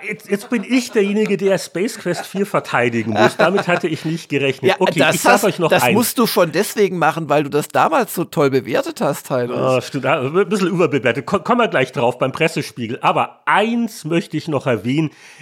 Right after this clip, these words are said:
Speaker 1: Es ist irgendwie auch eine charmante Zeitkapsel, denn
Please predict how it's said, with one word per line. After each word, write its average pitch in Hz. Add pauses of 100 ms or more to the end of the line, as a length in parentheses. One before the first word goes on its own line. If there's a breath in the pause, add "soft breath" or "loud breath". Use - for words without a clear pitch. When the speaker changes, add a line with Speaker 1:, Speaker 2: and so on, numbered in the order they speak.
(100 loud breath)
Speaker 1:
Es -
ist 208
irgendwie 175
auch 151
eine 151
charmante 143
Zeitkapsel, 143
denn 131